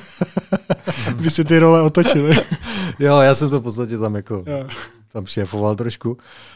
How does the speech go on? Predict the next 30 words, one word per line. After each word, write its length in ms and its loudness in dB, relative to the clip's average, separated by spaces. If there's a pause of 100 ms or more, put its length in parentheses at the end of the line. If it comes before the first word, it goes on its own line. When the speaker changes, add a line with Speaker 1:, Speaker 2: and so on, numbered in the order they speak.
(240)
Speaker 1:
ale 380 4 (300)
<laughs> 280 -20
nějak 200 4
se 120 -2
toho 160 2
zalekli, 400 -2
no. 280 -8 (180)
Nějak, 260 -2
a 40 -6
já 160 2
jsem 200 -2
jako 200 -4
chtěl 340 -2
i, 220 -2
aby 220 -4
to 140 -6
bylo 240 -2
takový, 340 -6
že, 240 -6 (300)
že 240 -6
to 220 -8
moc 180 -4
nezkoušíme. 560 -6
Já 140 -4
prostě 300 -10
budu 200 -4
vědět, 220 -2
co 100 -10
mám 140 -6
dělat. 400 -6